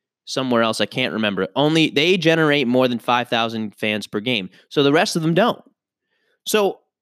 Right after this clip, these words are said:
this is what happens. And this is what everyone in America is getting suckered, and they're all hypocrites. Because we'll go out, and E S P N will go out, and all the major media networks will go out, and they'll go to bat, and they'll, Nike will talk about, "Oh,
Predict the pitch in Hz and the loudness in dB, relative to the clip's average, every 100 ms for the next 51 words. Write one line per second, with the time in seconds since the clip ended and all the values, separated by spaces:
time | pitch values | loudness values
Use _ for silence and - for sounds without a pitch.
0 | _ 160 247 320 302 277 277 143 107 156 | _ -8 -6 -2 0 0 0 -4 -10 -8
1 | 180 - 240 226 208 180 123 - 190 226 | -6 -6 -2 0 -2 -4 -18 -6 -4 -2
2 | 233 226 202 190 165 160 170 165 170 131 | -2 0 0 -2 0 0 0 0 -2 0
3 | 139 - 135 107 - 165 170 180 170 131 | -2 -2 -4 -4 -2 -2 0 -2 -2 -4
4 | 127 123 143 151 151 147 135 - - - | -6 -4 0 0 0 -2 -6 -10 -16 -16
5 | - _ - 147 165 147 226 277 285 247 | -20 _ -12 -2 -2 4 2 4 2 4
6 | 226 - 143 185 220 - 208 202 190 190 | 2 -2 -4 0 0 0 -2 0 0 2
7 | 185 185 185 _ - 123 113 107 151 185 | 2 0 -4 _ -8 -4 -4 -4 2 4
8 | 202 196 180 196 185 185 185 185 180 175 | 4 2 2 2 0 -2 0 0 0 -2
9 | 170 147 170 170 165 - 139 165 185 151 | -6 -4 0 2 2 0 -2 0 0 0
10 | 127 156 160 139 135 139 143 165 180 180 | 0 0 0 -2 -6 -6 -2 -2 -2 -4
11 | 160 147 165 151 151 151 185 190 | -4 -2 0 -2 0 2 4 4